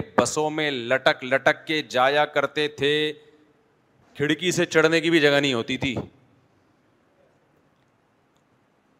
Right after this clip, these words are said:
اسکولوں میں ایئر کنڈیشن لگے ہوئے ہیں آج کل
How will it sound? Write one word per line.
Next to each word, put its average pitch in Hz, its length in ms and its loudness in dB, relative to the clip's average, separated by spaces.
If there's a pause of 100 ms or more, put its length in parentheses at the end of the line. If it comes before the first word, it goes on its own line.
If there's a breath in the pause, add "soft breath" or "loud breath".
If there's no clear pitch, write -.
(1500)
اسکولوں 175 460 2
میں 190 100 4
ایئر 180 120 6
کنڈیشن 175 400 0
لگے 151 220 2
ہوئے 156 120 0
ہیں 170 60 2
آج 156 200 0
کل 120 180 -6